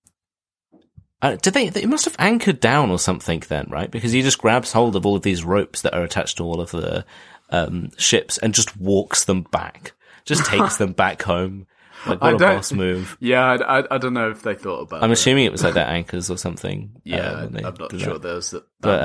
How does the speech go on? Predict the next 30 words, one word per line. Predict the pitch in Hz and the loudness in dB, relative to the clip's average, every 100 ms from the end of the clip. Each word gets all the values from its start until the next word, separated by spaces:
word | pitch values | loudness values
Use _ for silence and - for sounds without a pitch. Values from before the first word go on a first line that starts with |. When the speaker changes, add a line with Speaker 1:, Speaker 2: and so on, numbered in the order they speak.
| 92 | 0
Speaker 2:
much | 92 | -2
Speaker 1:
um, | |
Speaker 2:
thought | 92 85 - | -4 -8 -8
about | 90 82 - | -12 -12 -16
it. | 90 - | -8 0
Speaker 1:
but | |
Speaker 2:
But | 131 | 4
Speaker 1:
there's, | 135 | 4
Speaker 2:
yeah. | 170 160 | 4 4
Speaker 1:
there's | 139 143 | 2 2
a | |
few | 143 190 | 2 2
thing-, | 202 196 - | 4 0 0
there's | 143 151 | 0 2
a | |
few | 143 202 | 2 2
things | 208 185 170 | 2 2 0
which | 147 | 0
I | 147 | 2
think | 143 131 | 2 0
happen | 127 127 123 | 0 0 2
in | 110 | 0
between | 101 110 104 | 2 2 4
there. | 101 98 95 - - - | 4 4 2 -2 -16 0
One | 101 123 | 4 4
in | 131 | 2
particular, | 110 - - 101 92 87 | -2 -2 -2 -2 -2 -2
which | 85 82 - - - _ _ - | -4 -6 -4 -6 -8 _ _ 0
I | 92 98 | 4 6
remembered | 95 92 90 87 85 85 | 4 4 2 2 -2 -2